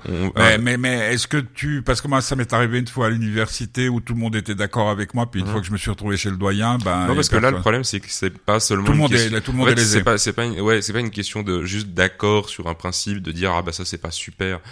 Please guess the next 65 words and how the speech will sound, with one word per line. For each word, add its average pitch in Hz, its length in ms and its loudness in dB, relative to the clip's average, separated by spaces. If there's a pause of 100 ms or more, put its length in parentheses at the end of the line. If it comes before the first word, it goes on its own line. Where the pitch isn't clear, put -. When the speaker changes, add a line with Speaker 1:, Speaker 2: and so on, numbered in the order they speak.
(220)
Speaker 1:
Non, 117 120 -2
là, 113 80 0
ça 104 100 -2
concerne 90 260 -4
des 85 80 -2
gens 110 120 -4
qui 101 100 -8
vont 82 80 -6
peut-être - 160 -8
pas 87 80 -6
passer 87 220 -6
l'année 98 240 -2
à 85 80 -4
cause 85 180 -8
de 95 80 -6
ça. 107 240 -8 (460)
Et, 85 160 4
et, 87 460 -2
et 85 40 -2
j'en 85 300 -6
ai 82 80 -10 (180)
parlé 82 280 -6
à 82 60 -4
ma 82 140 -4
prof - 560 -8
principale, 123 760 0
qui 95 180 -4
a 87 100 2
été 87 220 -4
d'accord 110 360 2
et 98 40 4
m'a 87 120 -4
dit, 87 120 -10
bon, 85 200 -10
d'aller 82 180 -6 (100)
voir 90 260 2
le, 85 200 -2
le 82 200 -8 (140)
prof 92 200 -6
en 87 80 -10
question 87 260 -10
qui 95 80 -14
m'a 87 120 -6
mal 87 160 -2
noté 95 360 -4 (260)
pour - 100 -6
en 87 60 -2
parler 90 220 0
avec 82 220 -4
lui. 131 180 -2 (320)
Elle 82 80 -6
m'a 85 100 -2
dit, 110 140 -4
bah, 98 80 2
écoute, 92 240 -4
si - 120 -6
ça - 120 -2
marche 78 220 -6
pas, 110 120 4
ensuite 104 280 -2
on 131 80 -4
ira 95 180 0
au 80 60 2
niveau 80 240 -4
supérieur. 104 460 -4